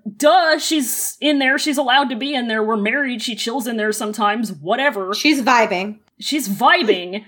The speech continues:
Speaker 1: <laughs> Wei Wuxian goes over and tries to do a big Scooby-Doo reveal of N M J's head, but all he finds when he tears the curtain away is this magic evil dagger that used to belong to Wen Rohan.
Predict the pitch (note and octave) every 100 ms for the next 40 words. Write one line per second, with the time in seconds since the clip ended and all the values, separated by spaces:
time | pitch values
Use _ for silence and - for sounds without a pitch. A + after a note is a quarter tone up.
0 | - - A#3 E4 F4+ E4 D4+ D4 C#4 C4+
1 | A3+ A#3 A3+ A#3+ A3+ A#3 G3+ A#3 G#3 G#3
2 | - - A#3+ A#3 G3 G#3 A#3 G3+ A#3 A3+
3 | A3+ G3+ F#3+ E3+ - G#3+ G#3 G#3 G3 -
4 | G#3 A3+ G3+ F#3+ G3 G#3 G#3 G3+ G3+ G3+
5 | G3 G#3 F#3+ G3 F#3 G3+ G3 G3+ G3+ G3
6 | F#3+ - F#3 F3+ F3+ F#3 F#3+ D#3 F#3 G3
7 | F#3 D#3 E3 F3+ G3 G3 F#3 F3+ F3+ F#3+
8 | F3 F3 F3 F3 E3+ D#3+ E3+ A3 B3+